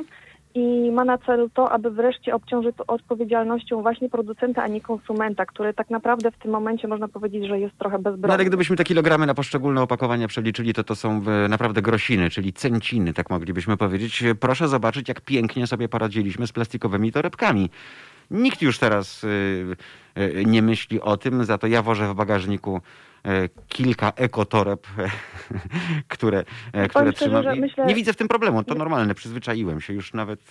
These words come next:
Speaker 2: e, nie pamiętam,
Speaker 1: Tak,
Speaker 2: jak
Speaker 1: tak,
Speaker 2: to było z
Speaker 1: chociaż
Speaker 2: plastikiem.
Speaker 1: myślę, że, że to jest zbyt daleko
Speaker 2: Mhm.
Speaker 1: idące, e, powie-, powiedzenie, że, że my sobie już z tym poradziliśmy, dlatego że jeszcze ciągle w wielu sklepach,
Speaker 2: Mhm.
Speaker 1: marketach są obecne oksydegra-, degradowalne torby, które teraz też już
Speaker 2: Mhm.
Speaker 1: będą,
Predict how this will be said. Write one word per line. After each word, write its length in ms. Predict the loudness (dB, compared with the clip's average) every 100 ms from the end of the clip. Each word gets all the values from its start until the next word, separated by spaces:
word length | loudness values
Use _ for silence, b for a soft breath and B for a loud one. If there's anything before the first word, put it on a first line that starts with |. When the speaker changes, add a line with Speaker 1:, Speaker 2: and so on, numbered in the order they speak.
| -8
Speaker 2:
e, 220 | -6 -2
nie 120 | 0
pamiętam, 320 | 0 4 4
Speaker 1:
Tak, 80 | 2
Speaker 2:
jak 80 | 0
Speaker 1:
tak, 100 | -4
Speaker 2:
to 60 |
było 140 | -2 -2
z 20 |
Speaker 1:
chociaż 220 | -2 -4
Speaker 2:
plastikiem. 260 | -10 -8 -8
Speaker 1:
myślę, 240 | -2 0
że, 340 | 2 0 -2 -4
że 100 | -4
to 100 | -4
jest 140 | -6
zbyt 280 | -8 -8 -4
daleko 320 | -2 -2 -2
Speaker 2:
Mhm. 100 | -4
Speaker 1:
idące, 540 | -2 -2 0 0 0 -2
e, 480 | -4 -4 -6 -6 -2
powie-, 340 | 0 0 -6 -6
powiedzenie, 560 | -2 -2 -2 -2 -4
że, 280 | -2 0 0 B B B
że 100 | -2
my 120 | 0
sobie 200 | 0 0
już 140 | -2 -2
z 40 |
tym 140 | -4 -2
poradziliśmy, 760 | 0 0 0 -2 -2 -2 -2
dlatego 360 | -2 -6 -4 -2
że 160 | 0
jeszcze 300 | 0 -2 -4
ciągle 340 | -2 -2 0 -2
w 100 | 0
wielu 260 | 2 2
sklepach, 400 | -2 -6 -4 -2
Speaker 2:
Mhm. 180 | 0 0
Speaker 1:
marketach 300 | 0 0 0 -2 -8 B B B 0
są 180 | 2 2
obecne 440 | 2 0 0 -2 2
oksydegra-, 640 | 0 0 -8 -6 -4 -6 -6
degradowalne 680 | -6 -2 0 0 2 2 0
torby, 340 | 0 0 2 -2
które 260 | -2 -6
teraz 260 | -2 -2 -4 -6
też 180 | -6
już 80 | -4
Speaker 2:
Mhm. 180 | -2 0
Speaker 1:
będą, 280 | 0 0